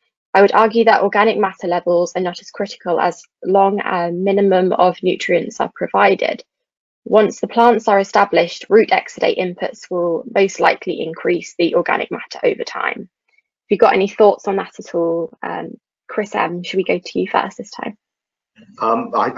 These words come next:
Speaker 2: I just say I entirely agree with that. Uh,
Speaker 1: <laughs>
Speaker 2: an initial amount of soil organic matter is obviously required to provide those nutrients to, to get the grassland kick-started and underway. Um,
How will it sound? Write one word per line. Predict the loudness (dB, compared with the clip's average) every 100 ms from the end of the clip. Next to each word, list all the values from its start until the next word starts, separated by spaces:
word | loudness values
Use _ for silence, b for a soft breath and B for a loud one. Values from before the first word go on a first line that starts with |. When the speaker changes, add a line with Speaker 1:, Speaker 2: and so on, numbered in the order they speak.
| -4
Speaker 2:
I |
just | -2 -4 -2
say | 0
I | 0
entirely | 0 -2 -2 0 0
agree | 0 -2
with | -2
that. | -6 -6 -8 -20 _ _ _ _ _ _
Uh, | -6 -6 -4
Speaker 1:
<laughs> | -2 -2 -2 -8 _ -10 -10 -18 -16 -4
Speaker 2:
an | 0
initial | 2 0 0 -2 0
amount | -4 -4
of |
soil | 0 2
organic | 2 0
matter | -2 -4 -2
is | -2
obviously | -2 -8
required | -14 -4 0 2 2 -4 b b b b _
to | -6 -2 -2
provide | 0 2 2 0
those | -4
nutrients | -4 -12 -8 -10 -10 -12
to, | -8 -8
to | -8 -4
get | -4
the | -4
grassland | -4 -4 -4 -8 -8 -8
kick-started | -6 -8 -6 -4 -4 -6 -8
and | -4
underway. | -4 -4 -4 -4 -6 _ B B B -8
Um, | -2 -2 -4 -10